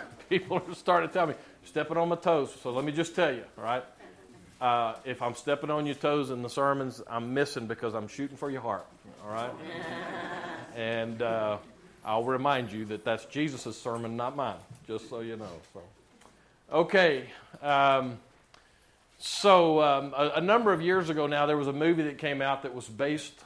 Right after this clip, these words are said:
Speaker 1: on a book. The movie starred, uh, this struggling actor whose name, uh, Robert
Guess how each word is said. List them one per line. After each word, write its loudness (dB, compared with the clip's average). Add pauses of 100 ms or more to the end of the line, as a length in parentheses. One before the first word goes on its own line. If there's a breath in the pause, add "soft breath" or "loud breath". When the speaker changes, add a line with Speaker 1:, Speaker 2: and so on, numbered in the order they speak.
(160)
Speaker 1:
on -8
a -8
book. 0 (680 soft breath)
The -10
movie 6
starred, 4 (160)
uh, 6 (420 loud breath)
this 0
struggling 6
actor 4 (120)
whose 0
name, 0
uh, -4
Robert -2